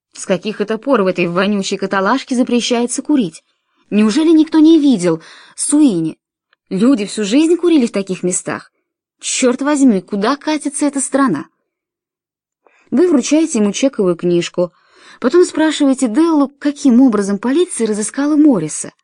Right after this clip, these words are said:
Отвечает Мак. По его словам, в Плюще обедал директор музея Метрополитен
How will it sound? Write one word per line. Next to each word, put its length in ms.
Отвечает 640
Мак. 400
По 80
его 180
словам, 420
в 60
Плюще 460
обедал 300
директор 420
музея 480
Метрополитен 960